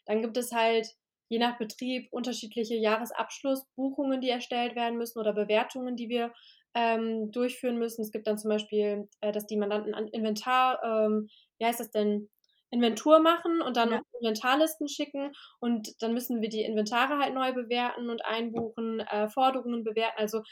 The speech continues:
Speaker 1: es gibt ja alles Mögliche, was, äh, dann in diesem Betrieb stattfindet, was wir uns dann halt genau angucken müssen und gucken müssen: „Okay, entspricht das denn den, äh, steuerrechtlichen und handelsrechtlichen Vorschriften, so wie das jetzt gerade hier drin ist,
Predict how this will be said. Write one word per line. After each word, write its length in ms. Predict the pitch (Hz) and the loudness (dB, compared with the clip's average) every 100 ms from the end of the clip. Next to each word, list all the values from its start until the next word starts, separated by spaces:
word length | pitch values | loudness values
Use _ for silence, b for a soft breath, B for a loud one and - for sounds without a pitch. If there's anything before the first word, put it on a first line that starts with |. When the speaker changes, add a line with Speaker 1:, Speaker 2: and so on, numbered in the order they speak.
| B | B
Speaker 1:
es 60 | - | -8
gibt 140 | - | -2
ja 120 | 254 226 | 2 2
alles 240 | 247 262 | 2 0
Mögliche, 420 | 247 254 233 233 | 0 -2 -4 -2
was, 180 | 220 220 - | -2 -2 -4
äh, 140 | - 196 | -6 -2
dann 140 | 220 | -2
in 80 | 226 | 0
diesem 240 | 214 214 214 | 0 0 -2
Betrieb 400 | 214 - 262 B B B | -4 -6 -8 B B B
stattfindet, 640 | - 262 262 - 269 262 | -2 0 0 -2 0 0
was 180 | 220 214 | -2 -2
wir 80 | 240 | -2
uns 140 | 247 | -2
dann 120 | 233 220 | -4 -4
halt 140 | 214 | -4
genau 220 | 214 214 | 0 0
angucken 420 | 214 247 269 262 | 0 -2 -4 -4
müssen 220 | 247 247 226 | -4 -4 -6
und 120 | 214 | -6
gucken 220 | 254 240 | -6 -4
müssen: 260 | 233 233 220 | -4 -4 -4
„Okay, 380 | 214 240 240 233 B - | -4 -4 -6 -6 B -8
entspricht 400 | 214 - 262 262 | -6 -2 0 0
das 120 | 247 | -2
denn 180 | 226 233 | -2 2
den, 380 | 220 220 220 214 | 4 4 4 2
äh, 300 | 214 208 208 | 0 0 0
steuerrechtlichen 680 | 240 254 247 233 - 226 214 | 2 2 2 0 -4 -2 0
und 80 | 220 | 0
handelsrechtlichen 600 | 226 214 214 214 214 208 | -2 -2 -6 -6 -10 -2
Vorschriften, 480 | 220 214 214 - | 0 0 -6 -8
so 100 | 208 | -6
wie 80 | 208 | -2
das 120 | 208 | -2
jetzt 180 | 208 - | -4 -6
gerade 180 | 196 196 | -6 -4
hier 120 | 196 | -4
drin 200 | 202 254 | -2 0
ist, 240 | 285 294 | 2 0